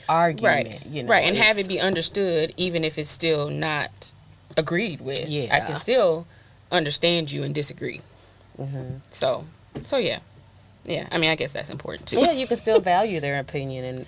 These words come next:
Speaker 1: but
Speaker 2: Yeah.
Speaker 1: also disagree with it.
Speaker 2: Yeah, you can certainly value opinions that aren't the same as yours. Um, I just feel like sometimes in a relationship, it could be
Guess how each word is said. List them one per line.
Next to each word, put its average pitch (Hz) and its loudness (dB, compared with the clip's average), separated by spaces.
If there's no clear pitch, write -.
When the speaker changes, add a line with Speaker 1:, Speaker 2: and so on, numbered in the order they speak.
Speaker 1:
but 123 -2
Speaker 2:
Yeah. 170 4
Speaker 1:
also 143 -2
disagree 131 -6
with 117 -8
it. 98 -6
Speaker 2:
Yeah, 415 0
you 190 0
can 247 -6
certainly 240 -6
value 180 -2
opinions 175 -6
that 156 -4
aren't 156 -6
the 156 -8
same 147 -8
as 156 -12
yours. 160 -12
Um, 156 -4
I 185 6
just 180 2
feel 185 6
like 151 4
sometimes 165 -4
in 156 -6
a 147 -4
relationship, 147 -4
it 139 -6
could 156 -4
be 139 -6